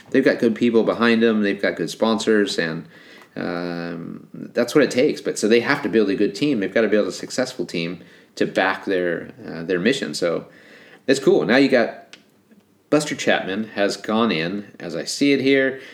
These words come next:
and bought both Ipswich and Peterborough in the U K and is bringing them up to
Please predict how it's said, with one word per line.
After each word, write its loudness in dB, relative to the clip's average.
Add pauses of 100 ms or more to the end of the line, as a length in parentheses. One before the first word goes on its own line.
(120)
and 0
bought 0 (500)
both 2
Ipswich -2
and -6
Peterborough 0 (560)
in -6
the -4
U -2
K -2
and -6 (380)
is -8
bringing -8
them -4
up -6
to -4